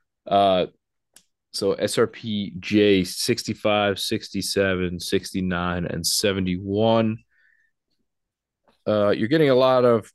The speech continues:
pastel, I guess, here. It's purple, pink dial, yellow dial, white dial with multicolor indices. Um, yeah, one of them is sort of like a Jamaican vibe to it. Uh, you know, I'll be honest, again, I,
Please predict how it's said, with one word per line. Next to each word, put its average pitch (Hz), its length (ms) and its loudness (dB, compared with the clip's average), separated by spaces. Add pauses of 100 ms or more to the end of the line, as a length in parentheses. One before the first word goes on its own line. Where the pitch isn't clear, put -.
(100)
pastel, 185 760 -2
I 233 60 -6
guess, 226 240 -8
here. 240 200 -6
It's - 200 -6
purple, 151 600 2
pink 151 320 -2
dial, 131 500 2
yellow 120 300 2
dial, 113 440 -2
white 107 280 -4
dial 107 380 -2
with 98 180 -8 (1160)
multicolor 110 760 0
indices. 101 840 -6 (100)
Um, 90 480 -4 (880)
yeah, - 120 0
one 104 180 0
of 104 60 2
them 101 100 2
is 98 100 0
sort 107 180 2
of 92 60 -2
like 95 160 2
a 87 60 0
Jamaican 98 520 -2
vibe 104 320 0
to 101 160 0
it. 98 140 0 (1900)
Uh, 50 320 -10 (520)
you 147 100 -4
know, 151 100 4
I'll 156 80 4
be 147 120 6
honest, 123 260 4
again, 113 240 2
I, 107 220 2